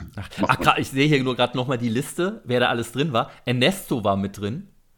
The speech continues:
Speaker 1: Den
Speaker 2: Ernesto
Speaker 1: hatte ich schon ganz vergessen. Der neue Freund von Daniela Büchner, genau.
Speaker 2: Ja, ach, der war, ja, der ist mit den Büchern, stimmt, hab ich auch gelesen. Ja, der, ja, der, der ist am Anfang ziemlich schnell rausgekegelt,
Speaker 1: Ja,
Speaker 2: ne?
Speaker 1: ja, genau, in der ersten Sendung. Und in der zweiten ist
Speaker 2: Die
Speaker 1: Eva
Speaker 2: war, die
Speaker 1: rausgeflogen.
Speaker 2: war ja auch drin, die Siri Nick war ja drin.
Speaker 1: Genau, die Siri Nick und Eva, die, die vom, äh, Sommerhaus der Stars.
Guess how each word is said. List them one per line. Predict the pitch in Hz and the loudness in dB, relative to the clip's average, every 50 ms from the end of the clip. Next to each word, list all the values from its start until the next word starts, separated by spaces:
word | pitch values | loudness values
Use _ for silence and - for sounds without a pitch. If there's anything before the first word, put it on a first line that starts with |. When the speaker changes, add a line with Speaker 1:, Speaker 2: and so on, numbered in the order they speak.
| _ _ _ _ _ _ | _ _ _ _ _ _
Speaker 1:
Den | - 104 | 4 6
Speaker 2:
Ernesto | 107 120 127 131 | 6 6 4 4
Speaker 1:
hatte | 123 131 | 4 4
ich | - | 2
schon | 123 113 | 2 0
ganz | 123 - 302 | 2 4 4
vergessen. | 302 170 120 - - _ _ _ _ _ _ _ - | 4 4 2 -4 -14 _ _ _ _ _ _ _ 2
Der | 120 120 120 | 2 4 4
neue | 120 110 127 120 127 131 143 156 | 2 -2 -2 0 2 4 4 2
Freund | 151 156 135 135 165 - | 2 2 2 2 2 2
von | - 156 135 135 131 131 123 117 | 2 0 2 2 0 -2 0 2
Daniela | 120 117 117 120 113 113 120 123 139 135 123 | 4 4 4 4 2 2 4 6 6 4 4
Büchner, | 101 135 131 - - 208 233 226 | 4 0 -6 -4 -2 -2 -2 -2
genau. | 233 127 117 113 139 208 - - - _ | -2 -2 0 0 0 -2 -4 -8 -12 _
Speaker 2:
Ja, | 131 - - - | -10 -8 -2 0
ach, | 131 127 | 4 6
der | 143 156 151 | 6 6 6
war, | - - 165 | 6 4 4
ja, | - 196 202 | 8 8 10
der | 202 202 196 | 10 8 6
ist | - 190 | 6 4
mit | 202 202 190 | 2 2 2
den | 170 | 4
Büchern, | 160 214 - - 151 | 4 4 4 4 0
stimmt, | - - 226 226 208 - - | 4 6 6 6 6 4 2
hab | 170 | -2
ich | 165 | -2
auch | 170 175 | -2 -2
gelesen. | 175 170 156 135 123 - - - - - - | -2 0 0 -2 -2 -6 -8 -12 -8 2 4
Ja, | 143 | 4
der, | 147 147 139 - - 117 | 6 6 4 2 2 2
ja, | 120 113 107 104 - | 4 4 4 4 4
der, | 127 127 139 | 4 4 6
der | 139 165 180 | 8 8 6
ist | 180 208 | 8 6
am | 202 | 4
Anfang | 175 165 139 139 127 107 | 4 4 2 2 0 2
ziemlich | 110 117 107 98 | 2 2 2 4
schnell | 110 104 | 2 2
rausgekegelt, | 101 101 98 101 - 104 95 90 | 2 2 0 0 0 2 2 4
Speaker 1:
Ja, | 139 127 | 4 6
Speaker 2:
ne? | 107 156 | 6 6
Speaker 1:
ja, | 208 196 | 6 6
genau, | 202 190 151 | 6 4 2
in | 147 | 4
der | 151 143 | 4 4
ersten | 160 156 156 151 | 4 4 2 0
Sendung. | 135 151 127 147 123 - | 0 2 2 2 0 -2
Und | 156 156 | 0 0
in | 165 | 2
der | 165 165 165 | 2 0 0
zweiten | - 156 160 208 240 - 196 | 4 6 6 6 6 2 0
ist | 156 151 160 | -2 0 0
Speaker 2:
Die | 190 202 | 2 6
Speaker 1:
Eva | - - | 6 6
Speaker 2:
war, | 285 | 8
die | - - | 8 6
Speaker 1:
rausgeflogen. | 127 107 98 107 107 - - 127 107 - - 214 240 - - 185 202 | 6 6 6 4 2 0 -2 0 2 4 4 6 4 4 2 2 2
Speaker 2:
war | 220 | 4
ja | |
auch | 208 | 4
drin, | 190 160 | 4 2
die | 175 170 | 2 2
Siri | 170 175 170 202 | 2 6 8 8
Nick | 220 247 - 226 | 8 8 8 6
war | 226 214 | 6 6
ja | 185 156 | 6 6
drin. | 143 123 127 117 104 95 - - - - | 4 4 4 4 4 2 0 -4 2 6
Speaker 1:
Genau, | 117 117 156 123 | 6 8 8 6
die | 131 135 | 4 2
Siri | 131 147 139 143 147 | 0 0 0 2 2
Nick | 185 247 - - - | 2 2 0 -2 -6
und | 147 143 - - | -6 -4 0 2
Eva, | 190 269 302 - 202 143 117 | 2 2 6 6 6 6 6
die, | 113 139 139 127 | 4 0 -4 -4
die | 120 135 139 131 123 | -4 -2 -2 -2 -2
vom, | 120 - 147 131 127 127 123 92 | 0 0 0 2 2 0 0 0
äh, | 123 123 | 0 2
Sommerhaus | 113 143 147 151 139 135 | 4 4 4 4 2 2
der | - 131 | 0 -2
Stars. | - - 180 220 214 | 0 2 2 2 0